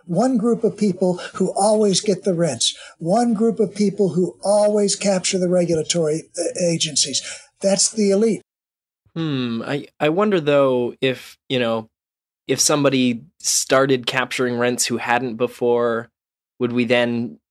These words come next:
Speaker 2: sort of start to recognize them as, as elite? I, i-, isn't there potential that, uh, you know, ex post, you can look at someone who has successfully manipulated the system to enrich themselves?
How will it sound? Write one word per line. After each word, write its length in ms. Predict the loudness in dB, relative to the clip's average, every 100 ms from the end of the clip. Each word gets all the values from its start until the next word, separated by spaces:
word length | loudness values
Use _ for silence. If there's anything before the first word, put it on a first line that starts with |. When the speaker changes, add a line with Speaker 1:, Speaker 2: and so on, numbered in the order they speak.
| -4
Speaker 2:
sort 240 | -2 -2
of 100 | -2
start 260 | 0 0 0
to 80 | -2
recognize 600 | -2 -2 -2 0 0 0
them 180 | -2 0
as, 260 | -4 -6 -6
as 160 | -6
elite? 320 | -4 -2 -2 0
I, 160 | -2 -2
i-, 160 | -8 -8 -10
isn't 260 | -8 -4 0
there 380 | 2 0 -4 _ _ _ _ _ -18
potential 680 | -10 -4 -4 0 0 0 0
that, 380 | -2 -2 -4 -4
uh, 300 | -4 -4 -8 _ _ _ _ _ _ _ _
you 80 | -2
know, 160 | 0 0
ex 280 | -2 -2 -4
post, 640 | 0 2 2 2 -2 -2
you 100 | -4
can 300 | -4 -6 -6
look 280 | -4 -2 0
at 220 | -4 -4
someone 380 | -2 0 -2 -4
who 360 | -4 -4 -6 -10 _ _ _
has 160 | -4 -4
successfully 920 | -2 0 0 0 0 0 0 -2 -4 _ _ _ _ -16 -6
manipulated 680 | -2 -2 0 0 0 -2 -4
the 60 |
system 380 | -4 -2 -4 -6
to 120 | -6
enrich 340 | -2 0 0 -2
themselves? 840 | -6 -2 -2 -2 -4 -4 -6